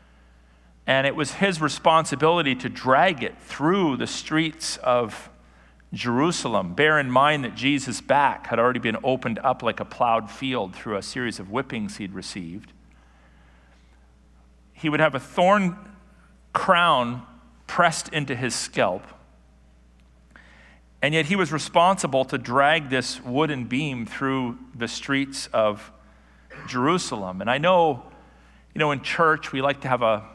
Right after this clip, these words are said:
sanitized vision in our mind, perhaps even of the crucifixion. I'm not trying to plant images in your mind that you won't appreciate. But Roman crucifixions did not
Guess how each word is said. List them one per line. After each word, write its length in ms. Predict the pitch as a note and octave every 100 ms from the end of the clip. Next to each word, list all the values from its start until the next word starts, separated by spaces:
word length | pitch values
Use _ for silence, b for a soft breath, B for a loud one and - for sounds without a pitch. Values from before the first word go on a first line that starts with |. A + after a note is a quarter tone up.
| -
sanitized 1120 | - - D3 C#3+ C3+ - C3 B2 A#2 G#2+ - - - _ _ b b b b b _
vision 440 | G#2 D#3+ D3 C3 B2
in 140 | A#2+
our 140 | A2
mind, 500 | A2 A#2+ B2 A2 A2
perhaps 480 | A2 G#2+ A2+ A2+ -
even 120 | A2+
of 120 | G#2+ G#2
the 60 |
crucifixion. 920 | - A#2+ - G#2 C#3 - - F2+ G#2+ - - - -
I'm 100 | G#2+
not 200 | B2+ C3
trying 180 | - A#2
to 60 | G#2
plant 460 | - C#3 B2+ B2 -
images 480 | C3 C3+ B2+ A2+ A2+
in 40 |
your 120 | G#2 G#2+
mind 340 | G#2 G#2+ G#2
that 80 | G#2
you 80 | G#2+
won't 220 | A2+ G#2
appreciate. 680 | - D3+ D#3+ - G2 E2+ D#2 - b b b b b b b b b b b b b _
But 120 | D#3 D3
Roman 320 | F3+ A3+ F#3+
crucifixions 840 | - F#3+ F#3 - F3+ F3 - C#3 A2+
did 140 | C3
not 500 | C3+ C3+ C3+ -